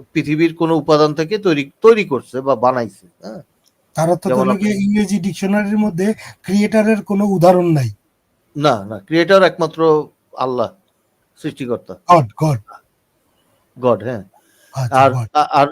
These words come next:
Speaker 1: আপনি যেগুলি করছেন, মনে করেন মোবাইল, এরা বলে না যে একটা মোবাইল তো কেউ বানাইছে, তাইলে তো আল-, এই পৃথিবী কেউ বানাইছে। মোবাইল তো কেউ সৃষ্টি করে নাই।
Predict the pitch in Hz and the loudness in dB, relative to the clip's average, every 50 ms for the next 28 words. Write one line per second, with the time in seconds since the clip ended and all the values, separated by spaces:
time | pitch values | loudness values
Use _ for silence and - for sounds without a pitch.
0 | - _ _ _ _ _ _ _ - _ _ _ - - 143 143 - 196 226 220 | -4 _ _ _ _ _ _ _ -20 _ _ _ -2 -2 -2 -2 -2 -4 -4 -2
1 | 185 214 208 208 202 226 214 190 220 190 - - 139 131 139 151 143 165 160 156 | 2 2 2 2 0 -4 -2 0 -2 -2 -2 -2 -4 -4 -4 -2 0 0 0 0
2 | 151 143 156 156 160 160 156 156 160 151 151 156 156 156 139 127 - 139 131 139 | 2 2 2 4 4 4 2 2 0 0 2 2 2 2 0 -4 -8 -2 0 0
3 | 151 165 165 175 160 135 135 123 - 147 131 127 135 139 147 147 135 131 147 139 | 0 0 0 -2 -2 -2 -4 -4 -2 -4 -4 -4 -2 0 0 0 0 -2 -8 -8
4 | - 143 131 120 127 135 139 131 123 117 - 123 117 113 _ _ _ _ _ _ | -6 -6 -4 -2 -2 -2 -2 -4 -10 -10 -10 -10 -10 -10 _ _ _ _ _ _
5 | _ _ _ _ _ _ _ - 127 123 123 127 117 123 127 127 131 127 120 123 | _ _ _ _ _ _ _ -6 -6 -4 -4 -6 -4 -2 0 0 0 0 0 -4
6 | 139 131 127 117 117 117 113 - 147 123 131 135 135 123 123 131 127 120 123 127 | -6 -8 -6 -4 -4 -4 -6 -8 -10 -8 -6 -6 -6 -6 -6 -6 -2 -2 -2 -2
7 | 131 123 113 - 110 101 _ _ _ _ _ _ _ _ _ - 127 139 151 175 | -2 -4 -8 -12 -18 -20 _ _ _ _ _ _ _ _ _ -8 -4 0 4 4
8 | 185 180 180 202 175 185 185 - - 214 202 - 226 208 165 147 127 117 104 104 | 4 4 2 -2 0 0 -4 -4 -4 -12 -12 -10 -10 -4 0 0 0 0 -2 -6
9 | 101 101 | -14 -18